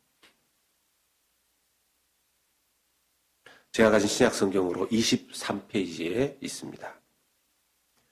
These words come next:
다 찾으신 줄로 알고 일 절부터 이십일 절, 아, 십삼 절부터 이십일 절까지 저와 여러분이 한 절씩 교독하고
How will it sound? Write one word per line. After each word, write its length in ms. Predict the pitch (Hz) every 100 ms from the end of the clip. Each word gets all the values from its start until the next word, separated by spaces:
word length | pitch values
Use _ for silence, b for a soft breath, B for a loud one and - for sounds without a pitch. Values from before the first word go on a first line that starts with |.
| _ _ _ -
다 100 | 82
찾으신 360 | - 107 -
줄로 200 | 98 95 87
알고 520 | 87 90 95 156 B B B -
일 200 | 123 -
절부터 880 | 123 113 95 - 78 85 139 - _ _ _ _ -
이십일 360 | 101 110 98
절, 180 | - 98 - -
아, 280 | 82 80 73
십삼 400 | - - 147 131
절부터 360 | 139 110 -
이십일 480 | 95 107 127 - 120
절까지 520 | - 120 - 82 69 - b -
저와 280 | 107 104
여러분이 240 | 95 90 87
한 200 | - 143
절씩 280 | 131 - -
교독하고 560 | 95 98 - 71 -